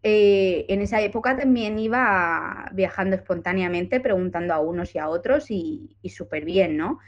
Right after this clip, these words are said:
Que esta vez quería hacer lo mismo, quería irme sin internet y sin, sin WhatsApp,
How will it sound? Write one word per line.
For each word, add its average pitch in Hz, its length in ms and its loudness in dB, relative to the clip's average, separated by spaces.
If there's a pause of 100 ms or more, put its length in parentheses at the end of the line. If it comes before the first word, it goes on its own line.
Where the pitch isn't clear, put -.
(180)
Que 247 80 4
esta 254 220 4
vez 302 220 4
quería 214 300 4
hacer 247 180 0
lo 233 160 4
mismo, 285 580 2 (500)
quería 220 340 4
irme 247 320 6
sin 220 200 -2
internet 214 580 2
y 254 60 4
sin, 190 580 -2 (220)
sin 180 240 0
WhatsApp, 262 540 2